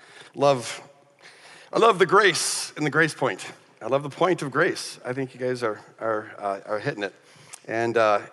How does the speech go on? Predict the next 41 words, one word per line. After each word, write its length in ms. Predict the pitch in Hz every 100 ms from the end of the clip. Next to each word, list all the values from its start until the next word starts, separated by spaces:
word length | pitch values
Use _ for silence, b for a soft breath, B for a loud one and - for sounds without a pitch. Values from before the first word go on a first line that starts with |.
| -
in 80 | 113
just 220 | 143 -
that 120 | 131
way 180 | 127 127
that, 240 | 113 113 - B B B B
uh, 240 | - 95 95
Stan 420 | - 143 135 113
said, 320 | - 131 107 - B B B B B B -
not 180 | 151 156
being, 300 | 160 147 131
falling 500 | - - 170 147 147
into 160 | 131
this 160 | 139 151
category 460 | - 156 151 139
or 20 | 131
that 200 | 143 139
category, 420 | 143 120 113 113
but 100 | 123
just 220 | 185 175
to 100 | 135
seek 260 | - 175 156
your 120 | 147
own 100 | 131
way. 240 | 127 90 -
I, 380 | - 156 165 165 - - - _ b b b b b -
I, 140 | 156 -
I'm 160 | 165
blessed 260 | 151 214 214
with 80 | 175
one 300 | 160 196 185
thing, 340 | 147 156 143
and 100 | 143
that's 160 | 151 -
that 160 | 151
I've 140 | 156 156
always 160 | 190
been 140 | 180 165
paranoid 580 | - 202 185 151 147 147
of, 320 | 143 131 127 B B B
of, 240 | 131 127
uh, 240 | 131 127